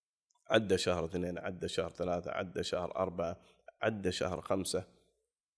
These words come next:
الآن إحنا في خمسة، في آخر خمسة،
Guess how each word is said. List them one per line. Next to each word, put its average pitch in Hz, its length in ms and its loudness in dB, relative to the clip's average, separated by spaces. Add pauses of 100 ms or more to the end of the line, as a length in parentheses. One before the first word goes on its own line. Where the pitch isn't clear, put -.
(720)
الآن 117 380 8
إحنا 107 220 2
في 95 180 2
خمسة، 120 440 6
في 98 220 -2 (100)
آخر 127 380 4
خمسة، - 460 2